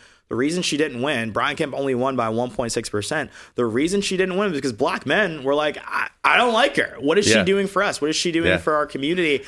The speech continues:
Speaker 1: Uh, and she was never able to answer that question. And it almost, you know, happened again. Uh,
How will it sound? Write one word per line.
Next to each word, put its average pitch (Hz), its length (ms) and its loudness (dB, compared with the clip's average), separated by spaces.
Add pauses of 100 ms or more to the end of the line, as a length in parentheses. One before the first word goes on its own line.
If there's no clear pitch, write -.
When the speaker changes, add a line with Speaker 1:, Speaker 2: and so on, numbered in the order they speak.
(260)
Speaker 1:
Uh, 143 300 2
and 147 120 -2
she 170 120 0
was 151 100 -2
never 147 260 0
able 156 220 0
to 143 60 2
answer 135 240 0
that 110 160 -2
question. 143 460 0
And 139 240 -2
it 139 120 -4 (160)
almost, 214 640 0
you 160 80 -2
know, 151 100 0
happened 143 400 2
again. 156 400 -2
Uh, 147 340 2